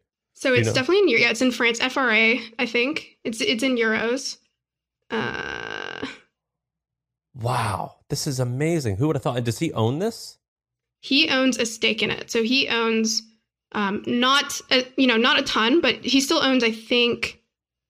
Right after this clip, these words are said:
Speaker 1: uh, oh, actually, never mind. He owns eighty-five percent of the business.
Speaker 2: Holy crap. That's amazing.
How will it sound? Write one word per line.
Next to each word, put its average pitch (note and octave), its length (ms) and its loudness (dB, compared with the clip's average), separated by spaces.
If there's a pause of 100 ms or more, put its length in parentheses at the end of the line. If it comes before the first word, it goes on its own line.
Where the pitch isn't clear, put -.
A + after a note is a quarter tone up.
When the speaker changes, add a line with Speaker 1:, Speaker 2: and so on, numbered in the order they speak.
(140)
Speaker 1:
uh, G1+ 600 -8 (880)
oh, G#4 100 2
actually, - 540 0 (600)
never C#4+ 200 4
mind. A#3+ 240 4
He C#4 160 4
owns C#4+ 260 4
eighty-five C#4 680 2
percent - 440 0 (400)
of G#3+ 140 0
the - 60 2
business. - 480 -6 (800)
Speaker 2:
Holy F3+ 320 2
crap. F#3 480 -2 (280)
That's - 160 -2
amazing. B2 580 0